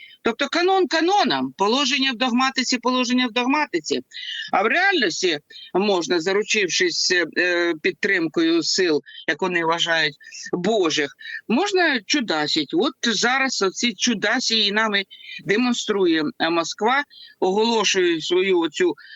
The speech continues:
е, національно-освободительну боротьбу руського народу як священну, е, війну. І поняття присутнє не лише ж тільки в християнстві. П-, поняттям священної війни широко користуються і радикали,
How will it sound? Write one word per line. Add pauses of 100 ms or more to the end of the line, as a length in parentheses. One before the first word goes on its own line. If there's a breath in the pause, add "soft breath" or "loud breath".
(200 loud breath)
е,
національно-освободительну
боротьбу
руського
народу
як
священну, (540 loud breath)
е, (360)
війну. (360 loud breath)
І
поняття (360)
присутнє
не
лише
ж
тільки
в
християнстві.
П-, (180)
поняттям
священної
війни (420 loud breath)
широко
користуються (420 loud breath)
і
радикали,